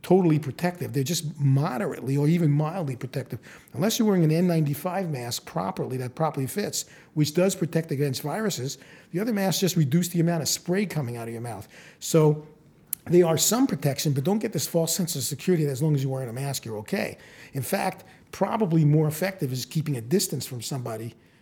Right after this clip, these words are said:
so that any spray that's getting through that person's mask doesn't get on you.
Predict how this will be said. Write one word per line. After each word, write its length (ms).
so 160
that 260
any 140
spray 380
that's 180
getting 260
through 260
that 300
person's 400
mask 340
doesn't 300
get 160
on 220
you. 300